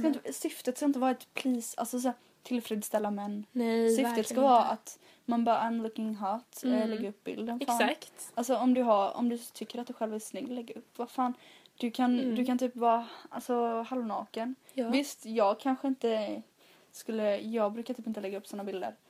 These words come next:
Speaker 1: Jag gör
Speaker 2: Men
Speaker 1: inte det, men jag vill det.
Speaker 2: Ja,
Speaker 1: Men
Speaker 2: varför inte?
Speaker 1: samhället
Speaker 2: För
Speaker 1: har förstört
Speaker 2: normalisera
Speaker 1: mig.
Speaker 2: det.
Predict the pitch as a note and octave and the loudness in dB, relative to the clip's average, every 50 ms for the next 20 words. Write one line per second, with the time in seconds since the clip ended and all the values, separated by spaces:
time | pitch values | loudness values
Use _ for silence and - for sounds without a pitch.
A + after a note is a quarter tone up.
0 | _ _ B3+ B3+ A#3 C4+ C#4 B3+ A#3+ A3+ A3 A3+ C#4 B3+ A#3 A3+ A3+ A3+ A3 G#3+ | _ _ 6 8 8 8 6 6 4 2 2 4 4 6 6 4 4 0 -2 -2
1 | G#3 A3+ B3 A#3 C4 C4+ C4 A#3+ A3+ B3 B3+ - - - - A#3 B3 C4+ C#4 C#4+ | -2 -4 -2 -2 0 2 2 2 0 -2 -6 -10 -14 -10 -4 2 4 4 6 6
2 | D4 D4 C#4 B3 A#3+ C4+ C4 A3+ A3+ C#4 C#4+ C4 B3 A#3+ A#3 A3+ - C4+ C4+ C4+ | 6 4 4 4 4 4 2 2 2 2 4 6 6 4 4 2 2 4 6 6
3 | C#4+ C#4 C4+ C#4 B3+ C4+ C4 A#3 G3+ G3+ G3+ - - G#3+ G3 G3 G#3+ B3+ E4+ | 8 8 8 8 6 4 4 4 4 4 4 2 2 2 2 2 2 2 0